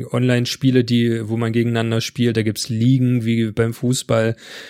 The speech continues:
äh, die werden live übertragen, da gibt's große, äh, Weltmeisterschaften,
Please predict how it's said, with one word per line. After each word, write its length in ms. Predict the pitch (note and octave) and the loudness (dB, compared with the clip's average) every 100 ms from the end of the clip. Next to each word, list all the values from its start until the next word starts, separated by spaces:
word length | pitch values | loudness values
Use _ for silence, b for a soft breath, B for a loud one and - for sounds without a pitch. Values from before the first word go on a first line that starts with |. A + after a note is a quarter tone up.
| B B | B B
äh, 180 | C3 A#2+ | 0 2
die 160 | A#2 A2+ | 2 2
werden 180 | A#2 A2+ | 2 2
live 280 | A2 A#2 B2+ | 2 0 0
übertragen, 580 | A#2+ A2+ - A2 A#2 A2+ | -2 -2 -2 -2 -2 -2
da 60 | |
gibt's 200 | A2 B2 | -2 -4
große, 960 | - A#2+ A#2+ B2+ A#2 A2+ A2+ A2 G2 A2+ - | -2 0 2 2 2 2 -2 -6 -8 -6 -2
äh, 340 | G#2+ G#2+ G#2 | 0 0 2
Weltmeisterschaften, 1200 | A2 B2+ B2 A#2+ - A2+ - A#2+ - - A#2 A#2+ | 2 2 2 0 2 0 0 -4 -4 -6 -4 -4